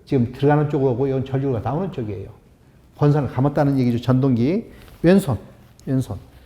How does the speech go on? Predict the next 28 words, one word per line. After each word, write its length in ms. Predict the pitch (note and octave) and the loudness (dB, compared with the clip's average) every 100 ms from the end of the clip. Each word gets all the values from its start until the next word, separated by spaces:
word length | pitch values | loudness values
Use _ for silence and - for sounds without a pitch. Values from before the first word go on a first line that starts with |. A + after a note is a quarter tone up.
| - - - _ | -20 -20 -20 _
자, 220 | - D#3+ - - - - - - - - - - - - - - | -2 -2 -2 -10 -18 -20 -20 -20 -20 -20 -20 -20 -20 -20 -20 -2
지금 260 | C#4 C4 | 2 6
얘는 180 | F3 F3 | 6 6
뭐라고 220 | C#3 D#3+ | 6 4
그랬어요? 320 | C#3+ - A2+ A2 | 4 0 -2 0
엄지는 440 | C#3 F#3 F3+ D3 | 4 6 6 4
힘, 420 | A#2+ C4 G#2+ - - | 6 6 6 0 2
F, 460 | F3 - F#3+ G#2 - - - | 2 4 4 4 0 -16 0
일이 220 | E3 G3 | 4 4
작용한다. 580 | - D#3 D#3+ C3 G#2 F#2+ - - - - - | 2 2 2 2 0 -4 -10 -20 -20 -18 2
얘는 180 | A3+ A3 | 4 6
뭐예요? 260 | C#3+ C3+ - | 6 4 2
자속이죠. 560 | G3 F#3 E3 A#2 F#2+ F2+ - | 0 2 2 2 -2 -6 -14
자속, 580 | - F3 - A2+ - - - | -2 0 4 2 0 -16 -4
자속, 500 | E3 D3 C3 - - - - | 0 4 4 2 -12 -20 -20
전류입니다. 560 | - G#3 A#3 D#3 A2 G2 | 4 6 6 4 2 -2
그러면 260 | - F3 - - - - - | -2 -2 -2 -8 -18 -12 2
요 760 | C#3+ C#3+ D3+ F#3+ A3+ B3 B3+ B3+ | 4 8 8 8 6 6 4 2
점에서 420 | - D#3+ E3 F#3 | 0 2 2 0
보면 460 | D3 A#2 B2 A#2+ G2 - - - - - | -2 0 0 0 -4 -10 -20 -20 -20 -14
자속은 720 | - D#3 D#3+ G3+ A#3 A3+ - - - | 2 2 4 2 2 2 -4 -16 -4
이렇게 200 | F#3 D#3+ | -2 2
가고 260 | E3+ D#3 E3+ | 2 2 2
전류가 400 | E3 F3 E3+ - | 2 4 2 2
들어가는 320 | E3+ F3 E3 | 2 4 4
쪽이야. 240 | E3+ D3 | 2 2
이거 300 | C3+ C3+ C#3+ | 2 0 -2
그러면 360 | C#3+ D#3 D#3+ G#3 | -2 0 0 0